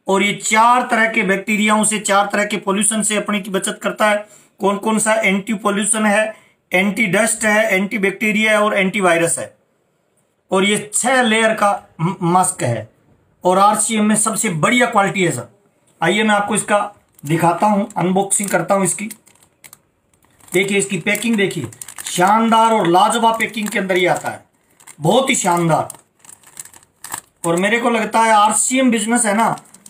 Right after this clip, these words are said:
जितना व्यवहारिक है, दैनिक यूज में काम में आने वाले प्रोडक्ट बनाता है हमारे देश के लिए, हमारे समाज के लिए, हमारे हेल्थ के लिए, दुनिया में इतनी एक्टिव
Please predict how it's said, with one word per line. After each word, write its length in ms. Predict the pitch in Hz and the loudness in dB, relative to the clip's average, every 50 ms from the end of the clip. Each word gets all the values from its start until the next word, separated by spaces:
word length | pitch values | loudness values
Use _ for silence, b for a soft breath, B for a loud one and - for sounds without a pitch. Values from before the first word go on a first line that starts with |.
| - | -10
जितना 540 | - 131 131 170 170 - 233 233 247 247 240 | -10 -6 -6 -8 -4 -2 0 2 4 4 4
व्यवहारिक 520 | 208 196 185 170 151 151 160 196 254 220 214 | 4 2 2 4 4 4 4 4 2 2 2
है, 400 | 196 208 185 143 120 - - _ _ _ _ _ _ - | 2 2 2 0 -2 -8 -14 _ _ _ _ _ _ -6
दैनिक 400 | 147 180 208 220 233 240 233 240 | -2 0 2 2 2 0 0 0
यूज 200 | 226 226 233 214 | 0 0 0 0
में 120 | 220 226 226 | -2 -2 0
काम 180 | 220 214 208 214 | 2 2 2 2
में 100 | 220 220 | 2 0
आने 160 | 220 214 220 | 0 0 2
वाले 180 | 214 214 208 220 | 0 0 0 0
प्रोडक्ट 340 | 220 202 - 202 220 214 220 | -2 -2 -2 -2 -2 -2 -2
बनाता 320 | 214 208 202 196 - 220 | -2 -2 -2 0 2 2
है 120 | 208 202 196 | 2 4 4
हमारे 300 | 180 185 190 185 190 185 | 2 2 2 2 2 2
देश 240 | 185 214 226 220 220 | 0 0 0 0 -2
के 140 | - 214 196 | -2 -2 -2
लिए, 300 | 202 202 196 190 180 B B B B B - | 0 0 0 -2 -2 B B B B B -6
हमारे 280 | 156 170 185 196 202 | -2 0 0 2 2
समाज 400 | - 185 185 190 208 220 208 - 196 | 0 0 0 2 2 2 2 0 -4
के 160 | 208 214 202 | -4 -4 -2
लिए, 180 | 196 190 190 185 | 0 0 2 2
हमारे 340 | 175 165 175 190 196 196 175 131 | 2 2 2 2 0 0 0 0
हेल्थ 260 | 175 196 240 214 190 | 0 -2 -2 -4 -4
के 120 | - 233 214 | -4 -4 -4
लिए, 280 | 202 202 202 185 170 B B B B B B - | -2 -2 -2 -2 -4 B B B B B B -8
दुनिया 420 | 156 165 214 226 233 240 247 247 247 | -4 -2 0 2 2 2 2 2 2
में 260 | 240 247 247 247 247 | 2 2 0 0 -2
इतनी 420 | 247 214 - - 254 254 254 254 262 262 - - | -4 -8 -4 -2 0 0 2 0 0 -2 -2 -2
एक्टिव 560 | 226 220 - - - - 262 262 214 139 | -2 -2 -4 -6 -2 0 0 0 0 -2